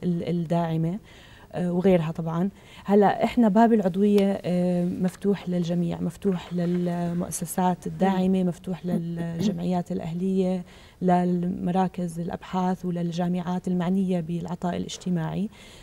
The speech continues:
Speaker 1: طبعا
Speaker 2: مم.
Speaker 1: في
Speaker 2: نعم.
Speaker 1: فئات، أه، م-، معينة، عندنا ثلاث فئات للعضوية، وشروط معينة، بس الباب مفتوح للجميع على الاستفادة من خدماتنا ومن تحسين القدرات لهذه المؤسسات.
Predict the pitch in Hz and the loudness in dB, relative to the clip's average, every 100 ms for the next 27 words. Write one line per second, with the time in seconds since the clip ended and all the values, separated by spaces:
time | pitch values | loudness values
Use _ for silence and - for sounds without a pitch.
0 | - 208 208 208 190 220 214 - 240 202 | -2 0 4 4 4 4 2 2 0 2
1 | 202 - - 180 180 175 175 180 175 180 | 0 -2 -4 -2 0 -2 -2 -2 -2 -2
2 | 180 185 180 180 170 180 180 180 185 180 | -2 -2 -2 -2 0 0 2 0 0 -2
3 | - 185 165 - 180 170 180 165 170 170 | -2 -4 -4 -8 -6 -6 -6 -6 -4 -2
4 | 170 175 196 - - - - - 196 196 | -2 0 -2 -6 -16 -20 -20 -2 2 4
5 | 190 175 202 196 196 185 170 175 170 165 | 4 2 2 2 2 0 0 2 2 0
6 | 185 214 - - 202 196 - 185 180 202 | -2 -6 -12 2 2 2 -4 -4 2 2
7 | 180 180 - 196 185 185 185 185 190 185 | 2 -2 -4 -6 -4 -2 0 0 0 0
8 | 175 175 175 180 - 175 185 165 190 - | -2 -2 -2 -4 -6 -6 -6 -6 -8 -4
9 | 185 175 175 175 170 - 170 175 175 - | -2 0 0 -2 -2 -6 -4 -2 -2 -2
10 | 180 175 175 - - - 165 175 170 175 | -4 -2 -4 -6 -10 -8 -2 -2 0 0
11 | 175 170 175 - 180 170 - 170 170 170 | 0 -2 -6 -6 -4 -4 -6 -6 -4 -6
12 | 170 160 165 160 160 165 - 165 - 160 | -6 -6 -6 -6 -8 -10 -10 -12 -12 -14